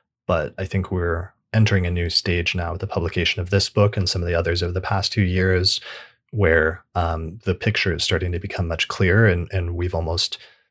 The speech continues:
finished sort of recovering most of ancient astrology at this point, so that we understand way better than we did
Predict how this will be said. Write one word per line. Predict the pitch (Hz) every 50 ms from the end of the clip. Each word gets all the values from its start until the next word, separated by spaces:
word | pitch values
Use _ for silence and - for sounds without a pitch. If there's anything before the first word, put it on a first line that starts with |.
| _ -
finished | - - 110 101 92 85 80 - - - - - - -
sort | - - - 87
of | 87 85 82 87 - -
recovering | 98 92 - - - 107 92 90 87 85 82 82 80 76 87 -
most | 101 95 85 82 - 90
of | 87
ancient | 87 85 80 - - - 85
astrology | 80 - - - 90 87 87 87 - 87
at | 92 -
this | 87 87 -
point, | - - - 82 80 85 -
so | - -
that | 90 82
we | 82 82
understand | 87 85 82 82 - - - 92 87 82 80
way | 80 95 92
better | 87 - 87 - 82 85
than | - 82 85
we | 87 85
did | 87 87 85 82 82 98